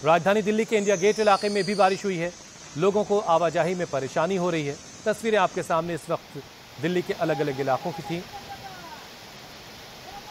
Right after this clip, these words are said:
और अब नासिक की तस्वीर इस वक्त आपके सामने है। नासिक के अंजनेरी में दस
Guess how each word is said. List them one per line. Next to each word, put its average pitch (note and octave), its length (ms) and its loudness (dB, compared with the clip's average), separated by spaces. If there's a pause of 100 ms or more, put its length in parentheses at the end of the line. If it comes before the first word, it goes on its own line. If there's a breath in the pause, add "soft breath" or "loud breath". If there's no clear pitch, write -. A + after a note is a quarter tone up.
(500)
और F3+ 140 8
अब A#3 140 6
नासिक A3 460 4
की C4+ 100 0
तस्वीर A#3+ 340 4
इस A3 140 2
वक्त A#3 200 6
आपके G#3+ 220 6
सामने E3 300 4
है। G#2 140 -6 (1080)
नासिक G#3 460 4
के B3 400 6
अंजनेरी G#3+ 840 2
में A#3+ 420 4
दस - 380 4